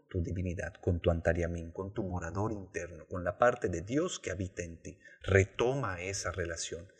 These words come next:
Y también, si estás de alguna manera enojado, enojade, eh, avergonzade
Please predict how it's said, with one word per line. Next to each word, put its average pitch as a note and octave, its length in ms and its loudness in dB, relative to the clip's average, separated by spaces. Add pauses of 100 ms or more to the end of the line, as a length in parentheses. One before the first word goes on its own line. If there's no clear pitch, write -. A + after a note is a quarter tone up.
(220)
Y - 540 -4
también, D#2+ 580 -4
si - 140 -4
estás - 500 4 (300)
de G2 100 6
alguna A2 240 8
manera F#2+ 440 4
enojado, F#2 880 0
enojade, F2 720 -2 (800)
eh, E2+ 400 0
avergonzade F2+ 1000 6